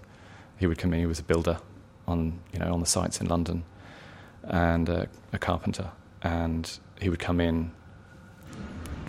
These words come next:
you know, wrecked at night time, sit down on the couch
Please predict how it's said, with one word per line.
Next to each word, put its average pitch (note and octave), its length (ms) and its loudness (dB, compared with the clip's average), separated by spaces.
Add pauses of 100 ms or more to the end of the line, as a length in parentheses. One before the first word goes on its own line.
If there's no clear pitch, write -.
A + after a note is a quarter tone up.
(140)
you E2+ 80 -4
know, D2+ 100 -6 (140)
wrecked E2+ 380 0 (140)
at F2 140 2
night E2 240 4
time, E2 380 4 (600)
sit - 180 2
down F2 200 6
on D#2+ 60 4
the D#2+ 60 0
couch - 560 -2